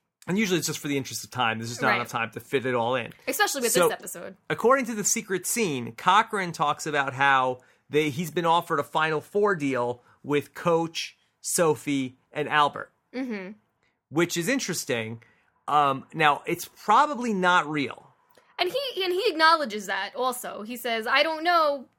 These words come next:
Speaker 2: but I'm not getting offered anything on
Speaker 1: Yeah, the
Speaker 2: Ozzy's
Speaker 1: question is,
Speaker 2: tribe."
Speaker 1: what, which is the better deal? A fictional Final Four deal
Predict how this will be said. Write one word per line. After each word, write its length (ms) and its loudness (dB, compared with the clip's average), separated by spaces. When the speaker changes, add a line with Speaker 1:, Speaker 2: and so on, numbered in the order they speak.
Speaker 2:
but 320 6
I'm 160 2
not 180 2
getting 180 0
offered 360 0
anything 420 -4
on 240 -4
Speaker 1:
Yeah, 200 4
the 120 -2
Speaker 2:
Ozzy's 40 -6
Speaker 1:
question 360 4
is, 180 2
Speaker 2:
tribe." 240 -14
Speaker 1:
what, 420 2
which 720 -4
is 140 -6
the 60 -4
better 260 2
deal? 400 -4
A 500 2
fictional 920 0
Final 340 4
Four 300 2
deal 480 0